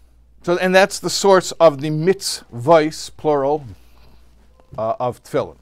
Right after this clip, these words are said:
The tefillin, uh, "V'hoyu leteitofes beineinecha" is what we call tefillin of the head, shebarosh, and then there's the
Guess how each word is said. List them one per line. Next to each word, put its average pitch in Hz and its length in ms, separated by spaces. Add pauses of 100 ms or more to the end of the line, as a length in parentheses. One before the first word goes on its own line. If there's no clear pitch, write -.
(140)
The 92 80
tefillin, 117 460 (480)
uh, 101 240
"V'hoyu 120 360
leteitofes 110 360
beineinecha" 113 580
is 101 460 (1300)
what 104 180
we 101 60
call 101 180
tefillin 110 380 (880)
of 95 160
the 90 120
head, 127 420 (200)
shebarosh, 110 800 (800)
and 107 180
then 104 220
there's 98 300
the 101 320